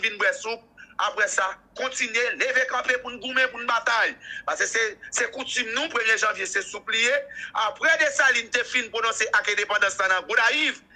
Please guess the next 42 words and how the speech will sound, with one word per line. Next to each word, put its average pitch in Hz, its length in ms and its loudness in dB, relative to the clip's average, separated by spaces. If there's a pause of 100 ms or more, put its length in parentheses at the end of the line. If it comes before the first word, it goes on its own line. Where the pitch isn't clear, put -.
(100)
se 220 240 2
soup - 320 -6
bòl, 214 240 0
soup - 240 -10
nou 190 160 -2
te 185 160 2
gen 185 80 6
nan 180 160 2
men 175 160 4
nou. 285 140 -6 (340)
A - 80 0
ben 208 160 8
nou 208 80 -4
menm, 214 220 4 (340)
n - 80 6
ap 233 160 0
ede 240 220 2 (160)
avèk 180 180 2
sa 262 240 2
n 277 80 -8
kapab, 247 400 0
sa 240 240 0
n 269 80 -10
genyen, 269 400 4 (320)
n 208 80 2
ap 208 160 -4
prezante 233 560 0
soup - 320 -6
nou 247 240 -4 (160)
pou 233 140 -6
n 202 100 -2
bay 202 160 4
frè 202 240 0
Akse - 320 4
nou 180 80 -4
nan 175 160 4
katye 214 240 2
popilè 220 380 6
yo, 220 100 4 (320)
epi 185 240 0
pou 196 80 -2
nou, 196 240 -2